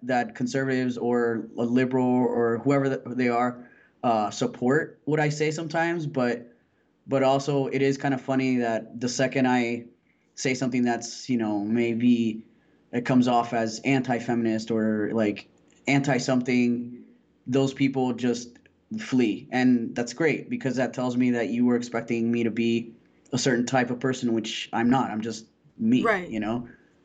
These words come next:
Speaker 2: Right. Okay. Okay. So do you
Speaker 1: Mm-hmm.
Speaker 2: feel, okay, this is, okay, <sighs> I don't know how to
Speaker 1: I, I
Speaker 2: say it <laughs> without sounding ridiculous. Do you feel
Speaker 1: Yeah.
Speaker 2: accepted in the trans
Speaker 1: What?
Speaker 2: community?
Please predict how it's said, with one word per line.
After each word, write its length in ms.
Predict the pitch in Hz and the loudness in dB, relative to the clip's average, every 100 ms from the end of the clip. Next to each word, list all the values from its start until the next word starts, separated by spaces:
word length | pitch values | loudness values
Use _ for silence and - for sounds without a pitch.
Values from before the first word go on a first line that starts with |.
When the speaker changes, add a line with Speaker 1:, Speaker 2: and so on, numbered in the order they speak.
| _ | _
Speaker 2:
Right. 340 | 226 247 208 170 | 0 2 0 -2
Okay. 420 | - 240 240 185 190 | -4 -2 -2 -2 -2
Okay. 220 | 202 190 | 0 0
So 500 | - 247 233 226 - | 0 0 4 4 2
do 160 | 196 226 | -4 -4
you 640 | 208 233 233 247 240 226 - | -2 -2 0 2 2 0 4
Speaker 1:
Mm-hmm. 220 | 127 120 - _ - | 4 4 0 _ -4
Speaker 2:
feel, 800 | 240 233 208 202 196 196 196 190 - - - _ _ _ _ _ _ _ _ _ _ _ _ _ _ _ _ _ _ _ _ _ _ _ _ _ _ _ _ _ _ _ _ | 0 2 2 2 2 2 0 -4 -12 -20 -20 _ _ _ _ _ _ _ _ _ _ _ _ _ _ _ _ _ _ _ _ _ _ _ _ _ _ _ _ _ _ _ _
okay, 120 | - 226 | -6 0
this 240 | 233 240 | 2 0
is, 200 | 269 240 453 | -4 -2 -2
okay, 160 | 285 427 440 - | 0 0 0 -2
<sighs> 260 | - - - | -8 -10 -6
I 80 | 262 | -4
don't 140 | 302 | -2
know 100 | 294 | 0
how 120 | - - | 0 0
to 100 | 320 | 0
Speaker 1:
I, 40 | |
I 40 | |
Speaker 2:
say 140 | - - | 0 0
it 200 | - 427 | 0 0
<laughs> 0 | |
without 480 | - - 339 349 - | -4 0 2 2 -2
sounding 480 | - - 294 339 320 | -8 -4 0 2 2
ridiculous. 460 | 320 247 - - - - - | 2 0 -4 -8 -12 -14 0
Do 100 | 285 | 6
you 80 | 320 | 8
feel 220 | 254 403 | 8 8
Speaker 1:
Yeah. 40 | 415 | 6
Speaker 2:
accepted 500 | - 311 262 339 370 | 4 0 0 2 2
in 120 | 359 | 2
the 100 | 415 | 2
trans 360 | - 311 320 - | 0 0 0 2
Speaker 1:
What? 40 | |
Speaker 2:
community? 560 | 392 330 277 - 359 | 2 2 2 2 2